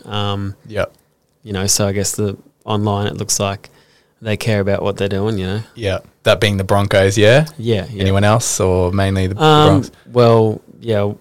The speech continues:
Speaker 1: I work with Fox as well, so, um,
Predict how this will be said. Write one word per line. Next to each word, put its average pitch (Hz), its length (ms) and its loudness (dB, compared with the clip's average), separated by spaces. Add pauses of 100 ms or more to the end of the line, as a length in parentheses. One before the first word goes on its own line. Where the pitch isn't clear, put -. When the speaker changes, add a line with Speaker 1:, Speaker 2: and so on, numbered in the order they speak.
(100)
Speaker 1:
I 117 80 -2
work 113 240 2
with 104 160 -6
Fox - 400 -8
as 104 140 -8
well, 104 180 -2
so, 98 500 -6
um, 98 480 -10